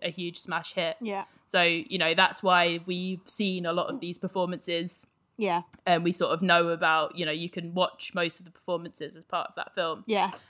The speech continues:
Speaker 1: Um, and, um, yeah, th-, obviously the sort of legend of, of Woodstock has become enshrined sort of in American history, hasn't it? We've
Speaker 2: Yeah,
Speaker 1: all heard of it.
Speaker 2: absolutely,
Speaker 1: It's
Speaker 2: yeah.
Speaker 1: sort of this monumental thing that happened.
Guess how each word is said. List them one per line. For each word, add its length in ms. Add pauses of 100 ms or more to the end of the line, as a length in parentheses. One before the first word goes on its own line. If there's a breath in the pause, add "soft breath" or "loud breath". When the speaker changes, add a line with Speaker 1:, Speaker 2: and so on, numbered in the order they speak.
(140 loud breath)
Speaker 1:
Um, 640 (720)
and, 460
um, 640 (560)
yeah, 340
th-, 80
obviously 500
the 100
sort 180
of 60
legend 600
of, 140 (140)
of 160
Woodstock 680
has 320 (140)
become 720
enshrined 640
sort 200
of 100
in 280
American 400
history, 340
hasn't 260
it? 60
We've 100
Speaker 2:
Yeah, 120
Speaker 1:
all 140
heard 240
of 80
it. 40
Speaker 2:
absolutely, 340
Speaker 1:
It's 100
Speaker 2:
yeah. 60
Speaker 1:
sort 180
of 180
this 180
monumental 760
thing 320
that 120
happened. 600